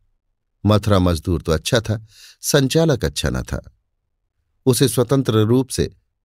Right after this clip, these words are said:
काम लेने का कभी अवसर न मिला। खुद पहले भाई की निगरानी में काम करता रहा, बाद को बाप की निगरानी में काम करने लगा। खेती का तार भी न जानता था। वही मजूर उसके यहाँ टिकते थे,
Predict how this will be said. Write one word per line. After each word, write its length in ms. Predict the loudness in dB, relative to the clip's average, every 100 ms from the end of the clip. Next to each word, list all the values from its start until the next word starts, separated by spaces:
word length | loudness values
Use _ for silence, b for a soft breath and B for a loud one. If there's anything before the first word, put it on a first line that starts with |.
| _
काम 260 | 0 2 2
लेने 240 | 2 0
का 140 | 0 -2
कभी 300 | 0 0 0
अवसर 380 | 0 -2 -4 -2
न 100 | -4
मिला। 180 | -4 -8 -14 _ _ _ _ _ _ -2
खुद 180 | -2 0
पहले 340 | 0 2 2
भाई 260 | 2 2 0
की 120 | 0
निगरानी 440 | 0 2 2 2
में 120 | 0
काम 220 | 0 0 2
करता 280 | 0 0
रहा, 300 | 0 2 -2 -4 _ b b b 0
बाद 360 | 2 2 0
को 120 | 0 0
बाप 300 | 2 0 0
की 120 | -2
निगरानी 420 | 0 2 2 4
में 140 | 2
काम 240 | 0 -2 -2
करने 300 | -4 -4 -2
लगा। 380 | -4 -6 -10 _ _ _ _ _ _ -6
खेती 340 | 0 2 2 0
का 120 | 0
तार 340 | 2 2 2
भी 180 | -2 -2
न 120 | -2
जानता 380 | -2 -4 -4 -8
था। 280 | -6 -10 _ _ _ _ _ b b b b
वही 220 | 2 4
मजूर 560 | 2 2 2 2 2 0
उसके 420 | -2 -4 -2 0
यहाँ 140 | 2 2
टिकते 400 | -2 -2 0 0
थे, 240 | 0 -2